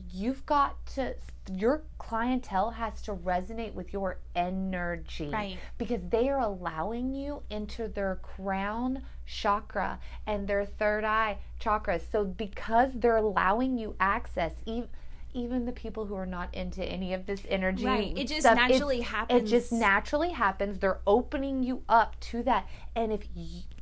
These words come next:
Speaker 1: that person who is administering those healing things, massage therapy, esthetician type of work, if their energy is off and their energy is not good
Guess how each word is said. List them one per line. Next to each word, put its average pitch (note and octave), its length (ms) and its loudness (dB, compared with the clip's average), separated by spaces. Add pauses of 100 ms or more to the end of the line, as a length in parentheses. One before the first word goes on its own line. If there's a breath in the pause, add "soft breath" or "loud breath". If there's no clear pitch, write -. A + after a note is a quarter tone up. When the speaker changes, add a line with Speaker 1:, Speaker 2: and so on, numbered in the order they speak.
(120)
Speaker 1:
that A#3+ 320 8
person A#3+ 500 0
who A#3+ 320 -2
is G3 260 2
administering F#3+ 920 -2
those F#3+ 260 0
healing G3 640 -4 (100)
things, G3 400 -2 (380 loud breath)
massage F3+ 560 2
therapy, A3+ 640 0
esthetician G#3+ 800 -6
type G3 280 -2
of F3+ 160 -4
work, F3+ 260 0 (1300 loud breath)
if G#3+ 180 4
their C4+ 260 4
energy G#3+ 460 0
is G#3 160 0 (120)
off D#3+ 320 4 (440 loud breath)
and G3 160 0
their A3 240 4
energy A3 440 0
is G#3+ 140 0
not F#3+ 360 -2
good F3+ 360 2